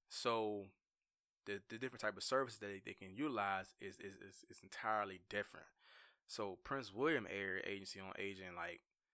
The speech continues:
has a massive budget, and it has a, a, a array of services versus Rappahannock Area Agency on Aging. They have a smaller budget and a smaller range of services that they can offer to the people.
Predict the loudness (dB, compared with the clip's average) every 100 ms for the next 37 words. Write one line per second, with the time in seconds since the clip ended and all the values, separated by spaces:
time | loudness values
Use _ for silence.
0 | _ _ _ _ -2 0 0 0 2 2
1 | 2 -2 -2 0 0 0 -6 -10 _ -6
2 | -4 -4 0 0 0 -6 -8 -8 -8 -8
3 | -4 -4 4 6 6 4 0 -2 -4 -8
4 | -14 -16 -20 _ _ 2 4 4 0 -6
5 | -8 2 2 4 2 2 2 4 4 4
6 | 2 -2 -4 -6 -4 -4 -4 -4 -8 -12
7 | -20 -20 _ 2 4 4 4 0 2 2
8 | 4 2 0 -4 -4 -6 -6 -4 -4 0
9 | 2 2 0 -2 -4 -6 -4 0 0 -2
10 | -10 -12 -4 -4 -4 -8 -10 -18 -20 -20
11 | 0 6 6 4 -6 -6 -6 -6 -6 -10